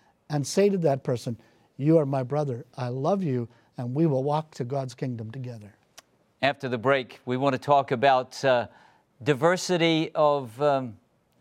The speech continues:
Speaker 2: well, ways of looking at the Bible. What do you do if you've got some really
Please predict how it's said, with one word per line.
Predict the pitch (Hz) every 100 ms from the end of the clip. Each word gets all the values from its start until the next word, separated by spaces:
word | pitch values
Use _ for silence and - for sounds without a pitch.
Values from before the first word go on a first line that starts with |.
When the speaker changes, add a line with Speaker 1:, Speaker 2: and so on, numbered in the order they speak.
| -
Speaker 2:
well, | 175 185 110
ways | 127 143 175 147
of | 131
looking | 160 180 160
at |
the | 131
Bible. | 104 131 170 117 - _ _ _ _ _ _ _ -
What | 139
do | 185
you | 185
do | 160
if | 165 156
you've | 131
got | 156 143
some | - 120 113 120 147
really | 175 185 170 139